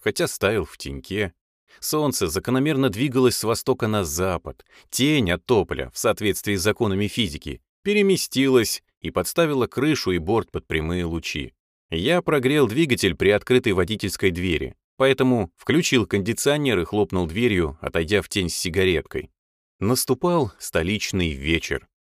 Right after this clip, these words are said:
Ветер ослаб и спустился с деревьев на тротуары и дороги,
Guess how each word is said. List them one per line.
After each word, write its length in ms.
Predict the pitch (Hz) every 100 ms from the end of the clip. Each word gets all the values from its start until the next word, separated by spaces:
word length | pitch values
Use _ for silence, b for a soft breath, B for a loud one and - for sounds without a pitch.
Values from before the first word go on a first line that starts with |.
| _ _ -
Ветер 380 | 98 170 180 131
ослаб 540 | 104 - 95 131 123
и 40 | 78
спустился 580 | - 80 - 151 135 104
с 60 |
деревьев 520 | - 107 147 135 131 104
на 140 | 95
тротуары 560 | 95 98 101 113 104 98
и 40 |
дороги, 600 | 87 98 92 80 65